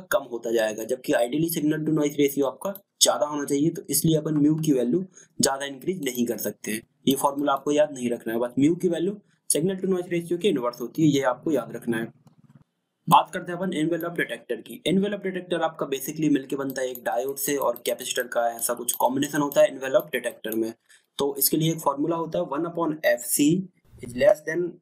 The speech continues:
R L सी is less than one upon एफ़ एम। आरसी होता है आपका time constant, ये मैं आपको details में बताऊंगा, ये आपको formula इसमें याद रखना है। म्यू का एक और formula होता है K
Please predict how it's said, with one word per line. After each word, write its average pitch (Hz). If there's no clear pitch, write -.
R -
L 180
सी 131
is 120
less 135
than 170
one 143
upon 175
एफ़ 117
एम। 107
आरसी 151
होता 151
है 139
आपका 185
time 120
constant, 117
ये 139
मैं 143
आपको 143
details 131
में 143
बताऊंगा, 139
ये 143
आपको 151
formula 147
इसमें 160
याद 120
रखना 117
है। 113
म्यू 160
का 208
एक 175
और 175
formula 165
होता 165
है 165
K 170